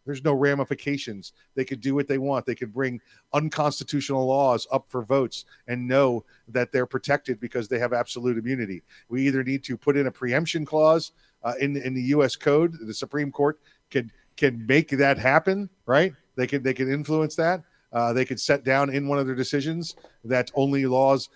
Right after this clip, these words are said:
gun laws that have been, you know, vetted through them get to be, or they come from the federal level and get vetted through them as constitutional could be used. Or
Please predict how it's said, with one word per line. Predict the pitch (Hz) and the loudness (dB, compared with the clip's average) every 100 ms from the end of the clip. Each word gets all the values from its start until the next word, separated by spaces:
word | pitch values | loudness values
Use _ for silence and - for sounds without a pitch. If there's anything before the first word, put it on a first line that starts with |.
| _ 120 | _ 0
gun | 143 | 0
laws | 139 135 135 | 2 2 2
that | 123 | 0
have | 127 110 | 0 0
been, | 127 120 110 _ _ | -2 -2 -8 _ _
you | 131 131 | -6 -4
know, | 127 | -4
vetted | 104 139 143 139 | 2 2 2 -2
through | 139 127 104 | -4 -4 0
them | 131 143 160 151 _ _ - | 2 2 0 -2 _ _ -20
get | 107 139 | -2 0
to | - | 0
be, | 131 147 | 0 2
or | 156 123 | 2 0
they | 123 | 0
come | 139 131 | -2 -4
from | 131 | -4
the | 120 | -6
federal | - 139 131 127 | -2 -2 0 0
level | 127 139 156 | 2 2 0
and | 117 110 | -2 -6
get | 127 120 110 | -6 -6 -2
vetted | 127 131 | -2 -2
through | - 123 | -6 -8
them | 117 127 139 151 _ _ | 0 0 0 -4 _ _
as | 120 - | -6 -4
constitutional | 139 135 131 - 139 139 143 | -2 -4 -6 -6 -6 -4 -4
could | 143 | -4
be | 127 | -6
used. | 127 147 170 - _ - | -2 -2 -2 -10 _ 6
Or | 180 170 156 | 10 10 8